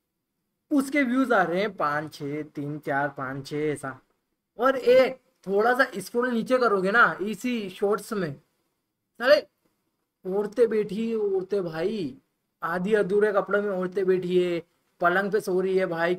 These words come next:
ना कैमरा अच्छा है, ना माइक क्वालिटी अच्छी है, पता नहीं क्यों हिले जा रही है जबरन वो, हैं, उनके व्यूज देखो तुम, हजार हजार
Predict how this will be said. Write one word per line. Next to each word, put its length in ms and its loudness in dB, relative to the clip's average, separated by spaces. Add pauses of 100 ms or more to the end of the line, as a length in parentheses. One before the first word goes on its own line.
(160)
ना 140 4 (140)
कैमरा 340 0
अच्छा 240 -2
है, 100 0
ना 100 0
माइक 340 -2
क्वालिटी 340 -2
अच्छी 320 -2
है, 140 -4 (240)
पता 220 2
नहीं 120 -4
क्यों 140 2
हिले 300 4
जा 120 6
रही 160 2
है 60 8
जबरन 440 2
वो, 140 -2 (480)
हैं, 220 0
उनके 340 0
व्यूज 260 -4
देखो 240 4
तुम, 120 -4
हजार 300 2
हजार 380 4